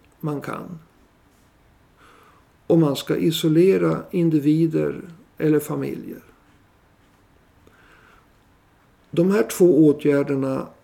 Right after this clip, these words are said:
det är vad man kan göra sedan smittan är på plats. Alltså, att försöka begränsa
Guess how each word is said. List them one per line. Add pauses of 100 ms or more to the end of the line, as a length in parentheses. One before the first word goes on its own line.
(200)
det
är
vad
man (100)
kan
göra (280)
sedan
smittan
är
på
plats. (1600)
Alltså, (1200)
att
försöka
begränsa